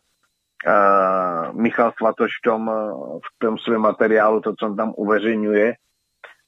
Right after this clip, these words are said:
eh, na tom, eh, michal a petr com, teďka si nespomenu, jaké teď už to myslím, že osmnáct devadesát, nebo tak nějak, to bych musel teďka takhle s leku rychle hledat, ale najít by se to tam najít našlo, jako odkud, kde,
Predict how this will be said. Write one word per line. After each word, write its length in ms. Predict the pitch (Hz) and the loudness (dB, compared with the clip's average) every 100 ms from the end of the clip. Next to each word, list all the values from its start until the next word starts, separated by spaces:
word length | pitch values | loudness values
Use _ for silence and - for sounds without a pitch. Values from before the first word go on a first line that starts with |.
| - | 0
eh, 460 | 104 107 104 107 | 2 4 4 2
na 100 | 107 | 0
tom, 260 | - 113 110 | 0 -2 -2
eh, 680 | 71 90 101 101 101 98 98 | -6 -6 -4 -4 -4 -4 -4
michal 320 | 110 - - | -6 -6 -4
a 100 | 101 | -4
petr 340 | - 110 110 92 | -4 -2 -4 -4
com, 240 | 113 117 117 - _ _ _ | -2 -2 -2 -8 _ _ _
teďka 280 | 104 - 110 | -8 -2 -2
si 140 | - | 0
nespomenu, 420 | 107 98 113 113 110 | -2 -2 -2 0 0
jaké 260 | - - | 0 0
teď 180 | 104 104 104 | -2 -6 -6
už 380 | 95 - - | -8 -8 -6
to 100 | 123 | -4
myslím, 300 | 110 104 113 | -4 -4 -4
že 140 | 110 113 - - _ - - | -2 -4 -6 -20 _ -16 -8
osmnáct 580 | - 104 120 117 113 92 | -4 -2 2 2 2 2
devadesát, 640 | 101 110 113 110 120 113 | 0 2 0 -2 -2 -2
nebo 260 | 107 104 104 | -2 -4 -2
tak 140 | 101 | -2
nějak, 240 | 104 104 - | -2 -4 -2
to 80 | 113 | -2
bych 180 | 101 95 | 0 -2
musel 320 | 107 90 110 | -4 0 0
teďka 360 | 107 - 113 107 | -2 -2 -2 0
takhle 280 | 107 110 | 0 0
s 100 | 107 | -2
leku 240 | 107 98 117 | -2 -2 0
rychle 300 | 120 - 120 | 0 0 0
hledat, 380 | 110 98 110 147 _ _ _ - _ - _ - | 2 2 2 0 _ _ _ -20 _ -20 _ 2
ale 220 | 139 147 | 4 4
najít 240 | 147 156 | 2 0
by 100 | 143 | 0
se 120 | 135 143 | -2 -2
to 140 | 143 | -2
tam 180 | 139 139 | 0 0
najít 240 | 127 123 | 0 0
našlo, 360 | 113 101 113 107 | 0 -2 0 0
jako 360 | 98 - 107 | 0 0 0
odkud, 540 | - - 143 147 - 131 | -2 -2 0 0 -2 -4
kde, 360 | 104 107 117 | -2 2 2